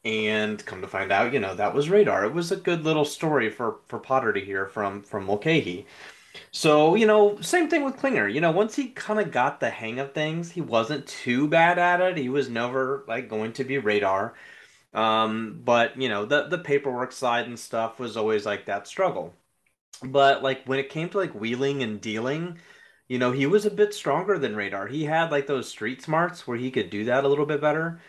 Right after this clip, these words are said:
Um, he's also been known to deal a little bit with the black market at times. So I, I think if I'm, if I'm running a legit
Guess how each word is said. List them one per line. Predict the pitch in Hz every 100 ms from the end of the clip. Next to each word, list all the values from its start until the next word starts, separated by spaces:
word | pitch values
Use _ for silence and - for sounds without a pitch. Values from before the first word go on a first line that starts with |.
| - - _
Um, | 113 113 117 127
he's | 135 156
also | 101 - 120 117
been | 147 139
known | 139 147 156
to | 170
deal | 151 160 170
a |
little | 165 165 170
bit | 180
with | 170
the | 175
black | 175 180 185
market | 175 226 226 175
at | 110
times. | - 98 92 - - - -
So | - 156 147 143 147
I, | 147 - 165 -
I | 160
think | 359 339
if | 349 202
I'm, | 175 139 131 - - - -
if | -
I'm | 196 139
running | 127 139 165 170 -
a | 131
legit | 120 113 104 113 120 127